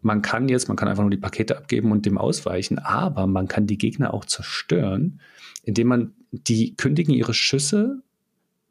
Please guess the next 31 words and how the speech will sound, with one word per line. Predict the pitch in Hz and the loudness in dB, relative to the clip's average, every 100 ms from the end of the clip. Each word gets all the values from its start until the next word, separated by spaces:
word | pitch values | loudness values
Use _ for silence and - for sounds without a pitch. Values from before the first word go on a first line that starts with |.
| _ | _
entweder | 123 - 117 | -4 0 2
es | 101 | 2
sind | - 98 98 | 2 0 0
gezielte | - - 135 | -2 -2 0
Schüsse | 147 - - - | 0 0 0 -2
oder | - | -2
es | - | -4
sind | 98 | -4
flächendeckende | 95 110 - 117 143 117 | -2 -2 0 -2 -2 -2
Angriffe, | - 120 - 120 127 - - | -2 -2 -4 -4 -4 -6 -18
die | - | -10
kündigen | - 127 147 143 | -2 0 2 2
die | 123 | 2
immer | 107 98 | 0 0
an | 104 214 226 - - - - - _ | 2 2 0 -12 -20 -20 -20 -20 _
und | 117 | -6
kurze | - 143 160 | -2 -2 0
Zeit | 139 - | 0 -2
später | - 127 131 127 | -2 0 2 0
führen | - 123 | 0 0
die | 120 120 | 2 2
dann | 117 | 0
aus. | 107 92 90 - - _ _ _ _ _ - | -2 -4 -6 -8 -10 _ _ _ _ _ -2
Und | 117 113 110 107 - | 2 4 2 0 -8
man | 110 107 | -2 -2
kann, | - 131 143 - _ _ _ | 0 -2 -2 -8 _ _ _
und | 113 | -2
die | 110 | 0
werden | 113 | 2
dann | 113 107 | 2 0
eingeloggt. | 107 117 101 87 - - | 2 2 2 -2 -8 -16